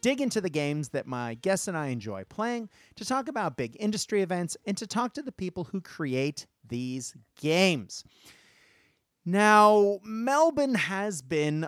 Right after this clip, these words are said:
locked down for quite a lot, uh, this year. In fact, twenty twenty-one feels a lot like twenty twenty in some ways.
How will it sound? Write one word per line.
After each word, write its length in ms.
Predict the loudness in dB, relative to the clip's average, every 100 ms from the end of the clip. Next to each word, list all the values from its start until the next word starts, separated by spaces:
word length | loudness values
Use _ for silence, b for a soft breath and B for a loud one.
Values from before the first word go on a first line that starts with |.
| -6
locked 520 | -4 -2 -2 -4 -10
down 480 | -8 -6 -6 -8 -8
for 200 | -8 -10
quite 420 | -10 -4 0 2
a 80 | 2
lot, 480 | 2 0 -2 -6 -14
uh, 280 | -10 -8 -8 -6
this 240 | -6 -4
year. 420 | -2 0 0 0 -2
In 340 | -2 -4 -2
fact, 240 | -4 -4
twenty 220 | -4 -4 -2
twenty-one 500 | -2 -2 -2 -4 -6
feels 320 | -6 -6 -6
a 40 |
lot 380 | -6 -4 -4 -4
like 220 | -8 -8
twenty 300 | -10 -10 -8
twenty 360 | -8 -4 0 2
in 100 | 2
some 200 | 0 -2
ways. 380 | -2 -4 -6 -10